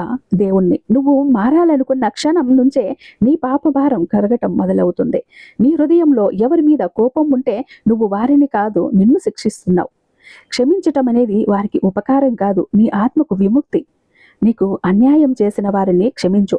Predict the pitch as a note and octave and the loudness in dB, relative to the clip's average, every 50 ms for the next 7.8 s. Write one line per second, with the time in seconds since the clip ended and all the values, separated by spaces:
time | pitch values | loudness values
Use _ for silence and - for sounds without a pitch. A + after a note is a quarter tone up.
0 | - G#3 B3+ D#4+ - D4+ C#4+ - G3+ - - - - - _ F#3+ G#3+ A#3 A#3 G3+ | 2 2 2 2 2 0 0 0 -2 -4 -6 -10 -18 -10 _ -4 -2 0 0 2
1 | G3+ G#3+ A3+ G3 - A#3 C4 E4 - C#4 - - G3+ G3+ A3+ - C4 C4+ C4+ - | 2 0 0 0 0 0 0 0 -2 -2 -4 -2 -2 -2 -2 0 0 0 0 0
2 | - - - - G3 G3+ G#3+ - C4 A#3+ G#3 G#3+ G#3+ G#3 G3 G3 F#3 F3+ G3+ G#3+ | 0 -4 -4 -4 -4 -6 -4 -2 -4 -2 -2 -2 -2 0 0 -2 -2 0 0 0
3 | B3 - - A#3+ A3+ G#3 - - - - - - - G#3+ A#3 C#4 E4 E4 C#4 A#3+ | 0 0 -2 -2 -2 -4 -6 -8 -14 -20 -20 -8 -4 -2 0 2 2 2 2 2
4 | B3 F4 - F4+ - D#4 D#4 - A#3+ G#3 A3 A#3 A3+ A3+ G#3+ - A3 B3 C#4 C#4+ | 0 0 -2 -2 -2 -2 0 0 0 0 0 0 0 0 0 0 2 2 2 2
5 | D4 D#4 - A3+ F#3+ - - A#3 A#3+ - - F#3+ G#3+ B3+ - C4+ C4+ B3+ - - | 0 0 0 -2 -2 0 0 0 0 0 -2 -4 -4 -2 -2 0 -2 -2 -2 -6
6 | F#3+ F#3 G#3 G#3 G#3+ G#3 G3+ F3+ F3+ G#3 B3+ C4 B3 C4+ C4 A#3 F#3 - - - | -4 -2 -2 0 0 0 0 0 0 0 0 0 0 -2 -2 -2 -2 -4 -2 0
7 | F#3+ F#3 G#3 G#3 F#3+ F3 - - F#3 F#3+ - G3+ G3+ G3 - | 0 0 0 0 0 -2 -2 -2 -2 -2 -2 -4 -4 -4 -4